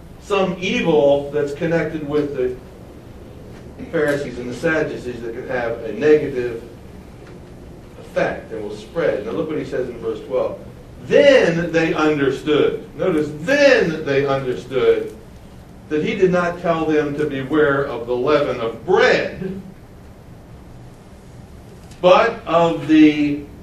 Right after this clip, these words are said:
doctrine," or the teaching, "of the Pharisees and the Sadducees."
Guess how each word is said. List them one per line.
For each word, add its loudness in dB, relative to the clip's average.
doctrine," 0
or 0
the -4
teaching, -6
"of -6
the -4
Pharisees -2
and -6
the -6
Sadducees." -8